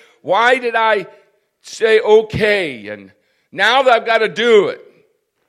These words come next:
now I've gotta fulfill. You see, when Mary said unto the Lord,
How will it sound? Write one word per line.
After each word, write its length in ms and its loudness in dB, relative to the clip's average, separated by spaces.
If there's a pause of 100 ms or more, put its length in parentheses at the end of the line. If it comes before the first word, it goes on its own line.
now 240 -4
I've 80 -6
gotta 240 0
fulfill. 840 -6 (580)
You 100 -12
see, 220 -8
when 240 -4
Mary 400 2
said 280 0
unto 200 -4
the 120 0
Lord, 560 8